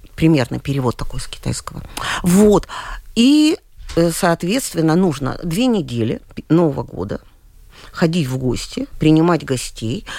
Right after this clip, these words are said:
много веселиться, много кушать, много пить. В том числе алкоголь, но и чай тоже,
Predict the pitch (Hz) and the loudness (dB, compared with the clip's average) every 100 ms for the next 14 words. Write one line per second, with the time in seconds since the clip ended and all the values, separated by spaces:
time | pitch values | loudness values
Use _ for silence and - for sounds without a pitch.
0 | - - 180 175 143 143 - 147 240 - | -6 2 2 2 -2 -6 -4 -4 -4 -2
1 | 143 156 143 123 - 131 - - 170 151 | 2 2 2 -4 -8 -8 -8 0 2 2
2 | 147 - 196 - - - - - - - | 0 -4 -6 -8 -16 -20 -20 -20 -20 -10
3 | - - - 160 139 - 151 151 - 180 | -8 -6 -4 -2 -2 0 0 0 0 -2
4 | 233 151 151 147 139 - 110 - 233 | 2 2 4 2 0 -2 -2 0 0